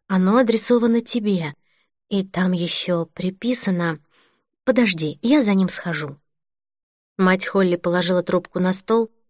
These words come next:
и Холли услышала стук каблуков по кафельному полу, скрежет передвигаемого стула, снова стук шагов.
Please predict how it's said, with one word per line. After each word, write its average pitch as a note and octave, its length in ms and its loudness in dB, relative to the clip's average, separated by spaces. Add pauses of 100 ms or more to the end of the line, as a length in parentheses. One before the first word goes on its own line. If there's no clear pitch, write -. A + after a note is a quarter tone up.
(160)
и - 80 -4
Холли C4 300 2
услышала G3 540 0
стук F#3+ 340 -4
каблуков F3 560 -2
по F3 100 -6
кафельному F#3 640 -2
полу, D#3 340 -4 (240)
скрежет F#3+ 540 -2
передвигаемого F3+ 720 0
стула, F#3 440 -2 (300)
снова F3 600 0
стук D3 340 -6
шагов. D#3 460 -2